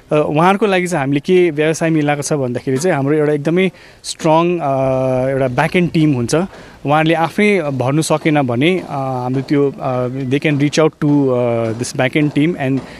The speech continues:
they will, अ, help them, अ, fill up the फर्म्सहरू। अन्त form भर्दाखेरि पनि केही problem आयो भने पनि they, they can always,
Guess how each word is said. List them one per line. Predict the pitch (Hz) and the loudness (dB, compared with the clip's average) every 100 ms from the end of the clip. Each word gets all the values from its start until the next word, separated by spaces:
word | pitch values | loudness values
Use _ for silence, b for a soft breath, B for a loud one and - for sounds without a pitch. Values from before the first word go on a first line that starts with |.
| B - | B -2
they | 123 175 | 4 4
will, | 185 170 139 131 | 2 -2 -4 -2
अ, | 127 120 120 104 | -2 -2 -4 -2
help | 143 143 | -2 0
them, | 143 135 | 0 0
अ, | 127 | -2
fill | 117 143 | -4 -4
up | 135 | -2
the | 131 | -4
फर्म्सहरू। | - 127 127 120 120 147 B B B 143 | -2 -2 -2 -2 -2 -4 B B B -6
अन्त | 135 | -6
form | 147 156 156 147 | 0 0 2 0
भर्दाखेरि | 127 139 147 180 175 165 | 0 2 2 2 0 0
पनि | 180 196 | 0 0
केही | 208 170 | 0 0
problem | 170 156 156 156 | 2 0 0 0
आयो | 143 139 | 0 0
भने | 131 131 | 0 -2
पनि | 135 170 | 0 0
they, | 160 143 | 2 0
they | 143 156 139 | 0 -2 -2
can | 151 143 | 0 0
always, | 143 151 - | 0 -2 -4